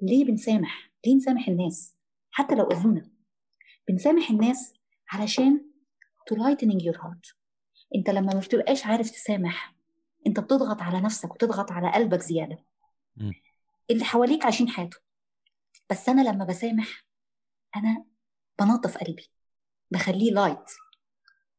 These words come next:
Speaker 1: فأنت لما بتسامح الناس، it's for your own peace of mind, not for them. Whatever they did, God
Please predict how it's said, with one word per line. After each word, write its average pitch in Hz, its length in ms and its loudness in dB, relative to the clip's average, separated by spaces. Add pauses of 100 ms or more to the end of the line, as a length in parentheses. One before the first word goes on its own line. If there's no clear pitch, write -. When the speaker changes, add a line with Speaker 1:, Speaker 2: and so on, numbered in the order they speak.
(640)
Speaker 1:
فأنت 196 200 0
لما 196 180 0
بتسامح 277 400 2
الناس، 226 400 0
it's - 240 -10
for 233 140 -6
your 220 240 4
own 285 320 4
peace 226 220 -2
of - 40 -14
mind, 165 380 -8 (760)
not 330 160 2
for 180 140 -6
them. 147 160 -8 (1120)
Whatever 277 320 2
they 226 200 -2
did, 254 280 0
God 294 180 0